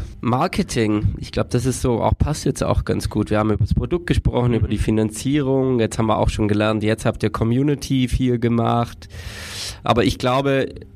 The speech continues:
Speaker 1: schätze ich jetzt, und ihr könnt ja dazu mal auch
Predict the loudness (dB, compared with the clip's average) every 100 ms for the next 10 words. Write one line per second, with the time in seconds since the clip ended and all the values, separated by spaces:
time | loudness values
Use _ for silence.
0 | -20 -8 -2 0 0 0 0 2 0 0
1 | -2 0 0 0 0 0 0 0 0 2
2 | 4 2 0 -4 -4 0 0 -2